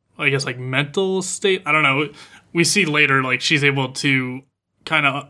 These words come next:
like, it's kind of her tell, like, her poker face, like, tell. So, like, I don't know, it reacts to her emotions. Yeah, it's weird.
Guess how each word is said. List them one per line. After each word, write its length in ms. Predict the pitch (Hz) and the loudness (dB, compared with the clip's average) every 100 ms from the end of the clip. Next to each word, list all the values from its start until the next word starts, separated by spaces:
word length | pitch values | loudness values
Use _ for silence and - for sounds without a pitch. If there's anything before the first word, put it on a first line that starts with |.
| - | -4
like, 160 | 139 139 147 - 175 | -2 -2 -4 -4 -4
it's 140 | - | 0
kind 180 | 214 185 | 0 2
of 60 | |
her 100 | 151 | 0
tell, 420 | 151 - 151 120 123 | 0 0 0 0 -4
like, 160 | 127 | -6
her 80 | 131 | -6
poker 340 | - 139 135 139 | -6 -4 -2 0
face, 300 | 156 151 160 | 0 0 -2
like, 160 | 151 | -4
tell. 420 | - 160 156 156 _ _ _ _ | -2 0 0 -2 _ _ _ _
So, 280 | - - 139 | -4 2 2
like, 380 | 135 131 - - - 147 | 2 -2 -6 -18 -10 -2
I 80 | |
don't 160 | 143 143 | 0 2
know, 60 | 165 | 2
it 40 | |
reacts 400 | 165 156 135 139 | 2 2 0 -2
to 120 | 151 | -2
her 300 | 135 131 120 - 143 | 0 0 -2 -6 -6
emotions. 640 | 131 123 - - 110 - | -4 -6 -10 -10 -8 -4
Yeah, 180 | 135 120 | -4 0
it's 220 | 143 - | 0 0
weird. 280 | 120 - | -4 -8